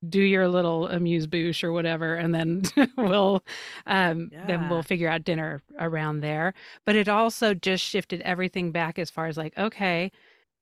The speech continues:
Speaker 1: we do our time when we have dinner. We watch Jeopardy together as a family, and then we would usually branch off after that. My son would go do his physical therapy.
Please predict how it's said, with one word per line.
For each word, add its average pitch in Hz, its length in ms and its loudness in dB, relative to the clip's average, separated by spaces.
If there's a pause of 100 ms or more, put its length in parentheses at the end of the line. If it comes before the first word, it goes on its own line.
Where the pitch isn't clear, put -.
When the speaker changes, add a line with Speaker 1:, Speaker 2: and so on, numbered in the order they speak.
(120)
Speaker 1:
we 170 200 -6
do 165 200 -2
our 175 120 2
time 196 220 0
when 196 100 2
we 202 100 2
have 202 120 0
dinner. 233 240 2
We 160 220 -4
watch 165 340 -6
Jeopardy 247 440 2
together 185 540 2
as 175 120 0
a 170 100 -2
family, 170 480 0
and 175 180 0
then 180 100 2
we 175 120 2
would 170 160 -4
usually 226 340 0
branch 185 400 -2
off 175 240 0
after 160 320 -2
that. 151 220 -6
My 160 260 -8
son 180 280 -2
would 185 120 -4
go 170 160 0
do 165 200 -2
his 160 200 -4
physical 156 380 -6
therapy. 147 640 -4